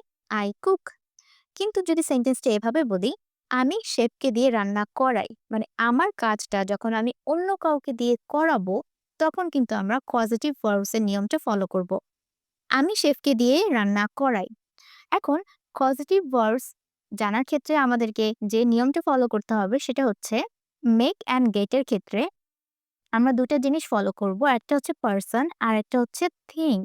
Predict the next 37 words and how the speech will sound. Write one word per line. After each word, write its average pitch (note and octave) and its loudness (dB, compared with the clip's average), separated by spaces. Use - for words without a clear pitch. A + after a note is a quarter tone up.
পারসন D4 0
বলতে F#4 2
বোঝানো C4 0
হচ্ছে G#3+ -2
আপনি C#4+ -2
কাকে C4+ 0
দিয়ে C#4+ 2
কাজটা B3 -2
করাচ্ছেন। G#3 -2
যখন G#3+ 0
আপনি C#4 0
ব্যক্তির G#3+ 0
উপর D4 2
ফোকাসটা A#3 -2
করবেন, G#3 0
তখন C#4+ 0
আমরা D#4 2
এই E4 4
দুটো C4+ 0
নিয়ম A#3 0
ফলো G3+ -2
করতে G3 -6
পারি। F#3+ -2
একটা - -4
হচ্ছে D4 -2
make B3 2
someone D4+ 2
do, A#3+ -2
আর B3+ 0
একটা B3+ 0
হচ্ছে E4+ -2
get D4+ 0
someone C#4+ 0
to C#4 -2
do। F#3+ -4
Make C4+ 2
someone A3+ -2